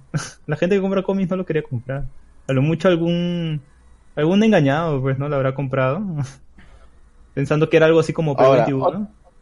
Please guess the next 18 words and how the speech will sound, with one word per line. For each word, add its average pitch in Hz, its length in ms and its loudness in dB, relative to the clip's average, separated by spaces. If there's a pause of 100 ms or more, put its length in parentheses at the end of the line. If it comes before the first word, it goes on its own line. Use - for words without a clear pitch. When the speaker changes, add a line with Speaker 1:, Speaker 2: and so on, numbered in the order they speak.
(1300)
Speaker 2:
ajá. 135 320 -6 (360)
Ahora, 143 260 4
miren, 127 300 0
otra 180 240 0
cosa 196 260 -4
que 170 140 -2
yo 165 100 0
creo 175 220 -4
que 180 80 0
lo, 139 160 0 (220)
por 113 120 0
lo 110 140 0
que - 100 -2
han 135 140 -2
fallado 135 460 2
los 117 180 -2
cómics 131 360 -2
peruanos 120 520 -2